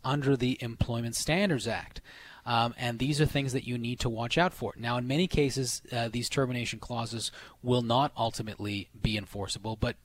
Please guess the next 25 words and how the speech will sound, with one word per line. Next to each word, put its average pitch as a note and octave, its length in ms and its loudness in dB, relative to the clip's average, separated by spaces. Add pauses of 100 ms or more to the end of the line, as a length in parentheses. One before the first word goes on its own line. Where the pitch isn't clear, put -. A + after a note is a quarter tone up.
you B2+ 140 -4
should D3+ 400 2
not C3+ 240 2
ex-, - 220 -10
expect A#2+ 600 -4
that C3 200 0
going A#2+ 320 -2
in. E3+ 260 0 (380)
You A2+ 200 -2
should D3 320 6
expect - 440 0
that B2+ 260 0
if B2+ 260 -4
the A2+ 240 -6
employer E3 680 4 (320)
puts - 280 6
it D#3+ 140 4
in D#3+ 240 2
there, B2+ 360 0 (220)
they're E3 280 6
going C#3+ 220 4
to - 120 0
rely D3 340 4
on A2 120 -2
it. - 160 -10